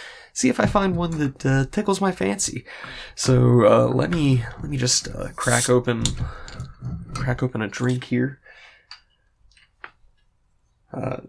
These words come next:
not, uh, not, not going for anything as strong as scotch this go around. This is just a, just a br-, a brown ale,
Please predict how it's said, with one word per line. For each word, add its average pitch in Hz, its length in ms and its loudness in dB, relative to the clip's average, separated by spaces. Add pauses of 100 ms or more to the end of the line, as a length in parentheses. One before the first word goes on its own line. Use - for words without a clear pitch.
(100)
not, 127 440 2
uh, 117 400 0
not, 131 260 2
not 135 200 2
going 135 180 4
for 123 100 -2
anything 120 260 -2
as 107 80 -4
strong 110 320 2
as 92 140 -4 (260)
scotch - 720 0
this - 160 -2
go - 140 0
around. 104 280 -2
This 107 180 0
is - 80 -2
just - 260 -2
a, - 640 -10
just - 160 -4
a 117 40 -2
br-, 131 400 2
a 123 80 0
brown 120 460 4
ale, - 420 -8